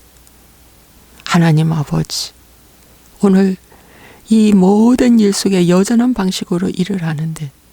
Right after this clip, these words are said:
다만 하여야 할 것을 했고 나는 무익한 종이라는 자세를 갖고 일을 하는 자가 옥토밭입니다.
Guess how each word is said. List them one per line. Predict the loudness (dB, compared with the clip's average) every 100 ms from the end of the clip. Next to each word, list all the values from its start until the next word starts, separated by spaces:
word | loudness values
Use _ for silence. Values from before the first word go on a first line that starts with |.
| _ _ _ _ _ _ _ _
다만 | -6 -4 -2
하여야 | -4 -2 0 2 0
할 | 0 -4
것을 | -4 -4 -2 -2
했고 | -4 -4 -6 -6 -10 _ -20 -12
나는 | -2 0 0 0
무익한 | 0 -2 -4 -6 -4
종이라는 | -2 -2 -2 -2 -4
자세를 | -6 -12 -12 -8 -6
갖고 | -6 -8 -6 -8 -8 -16 -20 -4
일을 | -2 0 0
하는 | 0 0 -2
자가 | -4 -6 -6 -10 _ _ _
옥토밭입니다. | -2 -2 -4 -6 -6 -8 -8 -10 -12 -18